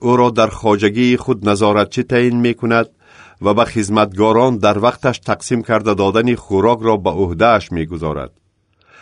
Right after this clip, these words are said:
خوشا خدمتگاری که او را صاحبش هنگام برگشتن در سر اجرای وظیفه‌اش می‌یابد. به راستی به شما می‌گویم که صاحبش وی را بر تمام مال و ملکش نظارتچی تعیین می‌نماید.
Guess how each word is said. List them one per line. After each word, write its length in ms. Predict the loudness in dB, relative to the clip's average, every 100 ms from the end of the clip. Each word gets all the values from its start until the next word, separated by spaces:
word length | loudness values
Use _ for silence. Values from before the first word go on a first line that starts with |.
| -20 _
خوشا 440 | -16 -6 -2 0 0
خدمتگاری 840 | 0 -2 2 0 2 2 4 2
که 160 | -2 -2
او 140 | 2 2
را 140 | 2
صاحبش 580 | 2 -2 0 0 0 0
هنگام 480 | -4 -2 0 0 0
برگشتن 840 | 0 0 -2 -4 -2 0 0 -4 _ -20 _ 0
در 160 | 0
سر 200 | 0 -2 0
اجرای 640 | 0 -2 -2 2 4 2
وظیفه‌اش 720 | 2 -2 -4 -2 0 0 -2
می‌یابد. 440 | -4 -4 -4 -8 -14 _ _ _ _ _ -20 -8
به 140 | 0
راستی 460 | 2 2 0 0 0
به 160 | 2 -2
شما 340 | 0 0 2
می‌گویم 600 | 4 2 2 2 2 0
که 220 | -6 -10 -10 _ _ _ -12
صاحبش 680 | -2 0 2 2 2 0 0
وی 280 | 2 4
را 160 | 4 2
بر 180 | 2 0
تمام 560 | -2 -4 0 2 2
مال 340 | 2 2 2 2
و 60 |
ملکش 480 | 2 2 0 -2 -2
نظارتچی 600 | -2 0 0 0 -2 -6
تعیین 340 | -4 -4 -2 -4
می‌نماید. 640 | -4 -4 -4 -4 -6